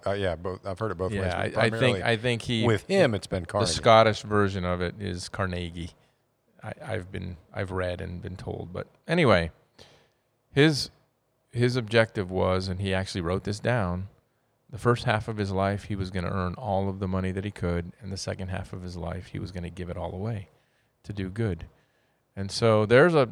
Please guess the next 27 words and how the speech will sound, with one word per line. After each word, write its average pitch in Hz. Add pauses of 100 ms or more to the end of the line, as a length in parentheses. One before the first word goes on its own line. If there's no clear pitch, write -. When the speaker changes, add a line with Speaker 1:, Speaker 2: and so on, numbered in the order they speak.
(140)
Speaker 2:
there's 123
a, 120 (560)
a 110
person 113
with 101
pure 113
intention. 104
I, 92
I 98
think 107
he 107
was 98
at 95 (680)
some 98
point 98
in 95
time 92
when 90
he 92
was 92
alive, 92 (440)
the 95
richest 92
man 90
in 90
the 95
world, 90